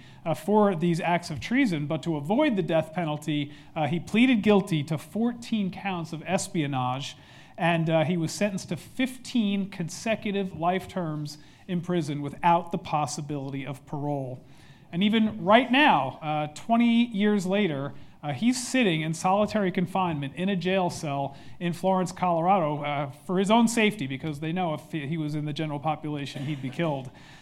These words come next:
And unless he's transferred somewhere else, uh, he's gonna die there i-, in prison.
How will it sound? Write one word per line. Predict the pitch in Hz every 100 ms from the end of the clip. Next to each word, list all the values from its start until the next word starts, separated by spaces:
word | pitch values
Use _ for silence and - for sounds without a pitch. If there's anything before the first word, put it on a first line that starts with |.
| - -
And | 196
unless | 202 247 247
he's | 262 226
transferred | - 226 262 269 - 175 165
somewhere | - 196 185 180
else, | 247 156 - - - - -
uh, | 147 151
he's | 147 240
gonna | 277 269
die | 202 220 202
there | 139 127 127 127
i-, | 165 165
in | 175 165
prison. | 170 160 143 127